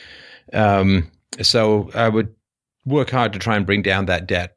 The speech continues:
as much as humanly possible and as quick as, quickly as humanly possible. If you can overpay, if you can, you know, live in a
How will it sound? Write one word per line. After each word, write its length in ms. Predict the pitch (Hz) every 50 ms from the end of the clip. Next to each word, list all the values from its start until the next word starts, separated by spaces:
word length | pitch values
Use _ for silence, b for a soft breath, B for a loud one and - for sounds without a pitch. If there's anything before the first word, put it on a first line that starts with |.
| _ _ -
as 160 | 98 90 -
much 220 | 95 95 92 -
as 80 | 90 -
humanly 300 | - 104 95 87 90 90
possible 380 | 95 92 92 - - - 95
and 100 | 90 87
as 80 | 85 -
quick 220 | - 180 170 -
as, 160 | - - - -
quickly 340 | - - 127 120 - 117
as 80 | 95 -
humanly 320 | - 98 90 90 90 85
possible. 380 | 85 90 85 85 - - 95 92
If 120 | 87 - 90
you 60 | 82
can 140 | - 82 - -
overpay, 520 | 123 117 107 101 104 104 98 92 90 87
if 140 | 85 - -
you 100 | 85 82
can, 160 | - 90 90
you 80 | 82 82
know, 120 | 85 85
live 220 | 85 87 90 87
in 80 | 90 87
a 140 | 85 82